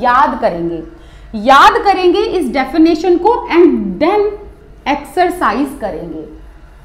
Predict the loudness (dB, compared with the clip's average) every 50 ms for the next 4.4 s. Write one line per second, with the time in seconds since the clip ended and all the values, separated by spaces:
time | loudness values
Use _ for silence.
0 | -10 -4 -4 -2 -2 0 -2 -2 -2 -2 0 2 2 2 4 4 2 2 2 -2
1 | 0 2 4 4 2 0 -4 -16 -18 -20 -10 -4 -4 -4 -4 -4 -10 -16 -12 -6
2 | -6 -4 0 4 4 6 6 6 6 4 4 4 2 0 -2 -4 -6 -6 -6 -8
3 | -6 -2 0 0 2 2 2 2 2 2 2 2 4 6 6 6 6 6 4 2
4 | 0 -2 -2 -4 -10 -10 -10 -12